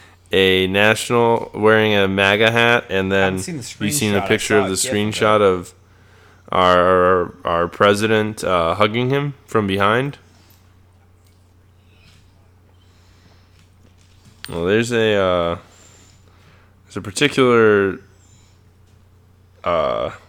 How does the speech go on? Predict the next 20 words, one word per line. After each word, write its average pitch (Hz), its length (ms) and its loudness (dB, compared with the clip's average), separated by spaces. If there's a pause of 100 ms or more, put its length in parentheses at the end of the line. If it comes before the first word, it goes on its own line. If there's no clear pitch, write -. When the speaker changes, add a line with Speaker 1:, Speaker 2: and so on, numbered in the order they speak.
(920)
Speaker 1:
one 98 360 -2
that 95 100 -2
I 95 140 0
will, 90 400 -2
I 92 60 -2
will 90 140 -4
send 101 360 -6
your 95 120 -4
way 92 160 0
right 92 280 -2
now, 92 220 -2
and 95 80 -4
we'll 92 140 -4
get 82 80 -4
a 80 60 -6
quick 104 340 -10
reaction 92 520 -4
of, 80 300 -8
but, 80 300 -6 (800)
um, 55 460 -12